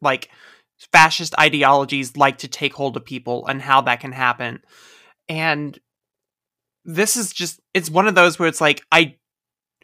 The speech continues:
don't understand how even the dumbest of dumb could fall for what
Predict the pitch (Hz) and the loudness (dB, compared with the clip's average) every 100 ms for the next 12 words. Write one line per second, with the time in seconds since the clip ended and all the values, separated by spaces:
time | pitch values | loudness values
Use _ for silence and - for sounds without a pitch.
0 | _ _ _ _ 190 170 180 - 165 160 | _ _ _ _ 2 4 2 -2 -2 -2
1 | - 147 143 143 143 135 151 151 143 147 | -4 0 0 0 0 0 -2 -4 -6 -4
2 | 151 143 143 - 139 123 123 120 117 143 | 2 2 0 -6 -8 -2 -2 -2 -8 -12
3 | 143 131 127 123 135 123 120 - | -6 -2 -2 -4 -8 -4 -4 -6